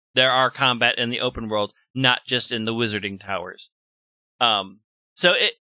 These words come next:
there are a lot of interesting aspects, but it's, it's definitely not an easy game.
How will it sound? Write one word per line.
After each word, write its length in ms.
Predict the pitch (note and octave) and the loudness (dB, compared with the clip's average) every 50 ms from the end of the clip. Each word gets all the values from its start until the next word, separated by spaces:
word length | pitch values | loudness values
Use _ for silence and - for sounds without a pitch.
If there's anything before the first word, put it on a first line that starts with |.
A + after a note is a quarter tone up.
| _ _ _ _ _ _ _ - | _ _ _ _ _ _ _ 2
there 180 | F#3 F#3 G3+ | 2 4 4
are 40 | A3 | 4
a 60 | A3 G#3+ | 4 4
lot 160 | G#3 G3+ G#3+ | 2 2 2
of 120 | G#3+ E3+ E3+ - | 0 -4 -6 -4
interesting 420 | E3 E3+ E3 F3+ E3+ - E3+ D#3 C#3 - | -4 -2 -2 -2 -4 -4 -4 -4 0 2
aspects, 380 | C3 C3+ C3+ - B2+ A#2 - | 2 2 2 0 -4 -6 -4
but 180 | - - C3 B2 | -4 -4 -4 -2
it's, 180 | C3+ B2+ - - - | -4 -4 -6 -6 -4
it's 200 | C#3 B2+ - - | -2 -2 -2 0
definitely 380 | - D3 D3 D3+ - G#3 G#3 | 2 2 2 2 0 -4 -4
not 200 | G3 F3+ E3+ D#3 | -2 0 0 0
an 120 | D3+ D3 A2+ | -2 -4 -2
easy 300 | A2+ C3 B2+ G#2+ G#2+ G#2+ | -2 -2 -2 -2 -2 -4
game. 380 | F#2 G2+ F#2 E2+ E2 G2+ A2 | -4 -6 -6 -8 -8 -12 -16